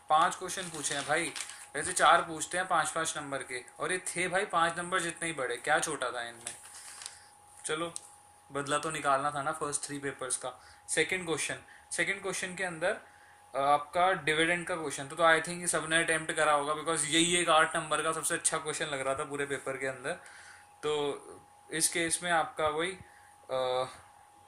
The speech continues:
अ, अ, within thirty days company को अगर पे नहीं करती, तो उस case में within next seven days company को unpaid dividend और unclaimed dividend account, uh, में transfer करने होते हैं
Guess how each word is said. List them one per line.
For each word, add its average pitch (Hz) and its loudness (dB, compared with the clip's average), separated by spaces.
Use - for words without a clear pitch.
अ, 131 -6
अ, 170 -4
within 160 -4
thirty 165 2
days 170 2
company 156 -6
को 160 -6
अगर 147 -2
पे 151 -4
नहीं 165 -2
करती, 156 -4
तो 170 -4
उस 165 0
case 151 0
में 226 -6
within 156 -6
next - -2
seven 170 0
days 190 -2
company 147 -6
को 175 -8
unpaid 156 0
dividend 151 -2
और 170 2
unclaimed 156 -4
dividend 156 -4
account, 147 -2
uh, 135 2
में 147 -4
transfer 147 4
करने 170 0
होते 151 -4
हैं 185 -6